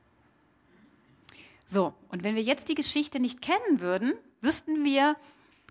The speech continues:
nicht so genau, wie sie weitergeht und könnten uns mal unter diesem Thema heute Feedback überlegen, was wird Jesus ihnen für ein Feedback geben?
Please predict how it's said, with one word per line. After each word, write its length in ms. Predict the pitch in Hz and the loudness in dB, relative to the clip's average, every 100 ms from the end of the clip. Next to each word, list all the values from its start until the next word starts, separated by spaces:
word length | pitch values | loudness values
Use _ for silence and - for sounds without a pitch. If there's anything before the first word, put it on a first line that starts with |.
| - | -4
nicht 200 | 208 - | -2 0
so 120 | 285 | 2
genau, 400 | 277 175 165 180 | 4 4 4 0
wie 60 | |
sie 140 | 202 254 | 0 6
weitergeht 600 | 302 302 226 170 160 - | 6 6 2 0 -4 -6
und 120 | 202 | -2
könnten 280 | 294 349 359 | 2 4 4
uns 180 | 330 294 | 2 4
mal 180 | 277 | 4
unter 220 | 254 233 220 | 4 0 -2
diesem 280 | 208 196 | -4 -6
Thema 360 | - 349 359 226 | -2 2 6 6
heute 340 | 208 202 262 | 6 4 2
Feedback 600 | 247 - 240 - - 233 240 | -4 -2 -2 -2 0 -2 0
überlegen, 560 | 233 226 226 254 311 | 2 2 2 2 4
was 180 | 233 - | 2 2
wird 200 | 339 - | -2 -2
Jesus 360 | 214 240 262 - | -2 0 -2 -2
ihnen 220 | 220 226 | -2 -2
für 160 | - | -2
ein 160 | - 240 | -4 -4
Feedback 560 | 240 196 175 - 151 - | -4 -8 -10 -10 -14 -10
geben? 320 | 151 147 | -10 -8